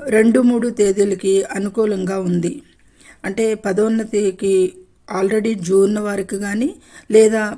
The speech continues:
పదోన్నతికి గుర్తింపు తీసుకోవటంలో, లిస్టులోకి తీసుకోవటం కానీ, ఏదైనా సరే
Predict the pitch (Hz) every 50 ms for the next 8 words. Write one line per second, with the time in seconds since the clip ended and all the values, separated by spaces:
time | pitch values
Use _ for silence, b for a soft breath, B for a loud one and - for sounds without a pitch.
0 | - - 214 196 202 208 214 220 220 208 - - 190 - 220 185 170 185 202 202
1 | 185 - 247 240 247 233 254 233 208 202 196 - - _ _ _ _ _ _ -
2 | 240 226 214 - - 240 208 196 202 202 196 190 185 196 196 190 185 196 180 -
3 | - 220 214 208 180 - 190 185 202 202 185 - - 214 196 185 190 190 190 185
4 | 190 190 196 220 277 - - B B B B B B B - 214 226 226 233 226
5 | 226 226 214 - - 214 214 254 285 349 359